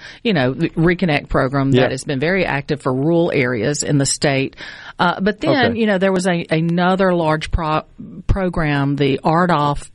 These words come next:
Speaker 1: program, uh, Rural Digital Opportunity Fl-, Fund,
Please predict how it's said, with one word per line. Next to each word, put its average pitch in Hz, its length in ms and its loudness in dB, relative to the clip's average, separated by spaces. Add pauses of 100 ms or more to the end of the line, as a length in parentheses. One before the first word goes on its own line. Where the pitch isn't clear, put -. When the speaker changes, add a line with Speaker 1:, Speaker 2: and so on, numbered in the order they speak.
Speaker 1:
program, 139 720 2
uh, 135 240 2 (300)
Rural 165 460 4 (220)
Digital 156 480 0
Opportunity 151 720 0
Fl-, 131 300 0 (120)
Fund, 135 480 0